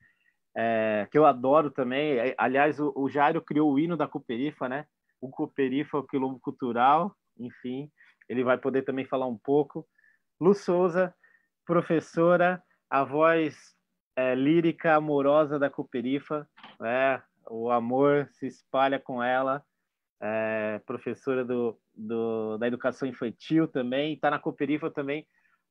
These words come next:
há muitos anos e foi levada por um outro professor, né? Pelo professor Roberto Ferreira, também parceiro nosso. E aqui embaixo, pelo menos pra mim tá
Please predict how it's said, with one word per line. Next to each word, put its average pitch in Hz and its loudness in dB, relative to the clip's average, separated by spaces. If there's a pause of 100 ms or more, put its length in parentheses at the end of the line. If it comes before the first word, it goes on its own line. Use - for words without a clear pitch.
há 135 4
muitos 151 0
anos 160 0
e 151 0
foi 170 -2
levada 165 2
por 180 -6
um 170 -4
outro 180 -4
professor, 196 0
né? 151 -2
Pelo 151 -2
professor 151 -6
Roberto 147 0 (640)
Ferreira, 143 2
também 135 -6
parceiro 143 -2
nosso. 120 -6 (380)
E 156 2
aqui 160 0
embaixo, 160 4 (100)
pelo 143 2
menos 139 -2
pra 147 4
mim 135 -2
tá 139 4